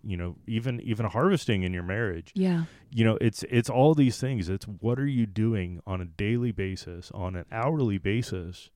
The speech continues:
Speaker 2: Yeah.
Speaker 1: to, again, it's, it's back to that bond of, you know, to remember, to honor, to refresh, you know, to, uh, nurture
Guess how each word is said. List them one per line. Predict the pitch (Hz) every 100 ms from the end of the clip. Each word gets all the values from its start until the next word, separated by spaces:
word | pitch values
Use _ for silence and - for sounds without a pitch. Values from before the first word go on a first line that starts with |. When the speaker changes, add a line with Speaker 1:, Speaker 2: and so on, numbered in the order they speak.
| -
Speaker 2:
Yeah. | 226 180 160 160 _ _ _ _ -
Speaker 1:
to, | - - 113 104 104 101 104 - _ -
again, | 104 95 135 151 101 98 -
it's, | 113 - -
it's | 98 -
back | 92 98
to | -
that | 113 101
bond | 95 151 87 85 -
of, | 101 92 _ _ -
you | 101
know, | 90 85 _
to | - 110
remember, | 101 104 104 117 92 76 -
to | - -
honor, | 107 113 113 90 87
to | -
refresh, | 98 98 - - 110 117 92 - - _ _ _ _ _ _ -
you | 92
know, | 95 85 90
to, | - 113 104 - _ _ _ _ _ _ _ _ _ _ _ _ _ _ _ - -
uh, | 107 95 87 78 - - - - - - _ _ _ _ _ _ - - -
nurture | 113 123 190 - 98